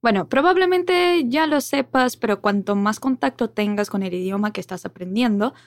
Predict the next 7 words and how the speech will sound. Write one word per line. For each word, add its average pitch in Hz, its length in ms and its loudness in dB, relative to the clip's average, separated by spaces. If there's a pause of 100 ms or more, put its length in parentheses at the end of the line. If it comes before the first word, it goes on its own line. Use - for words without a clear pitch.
(160)
más 330 120 -2
fácil 330 520 0
y 202 140 2
rápido 214 480 2
te 208 140 -2
resultará 190 680 0
asimilarlo. 185 720 -4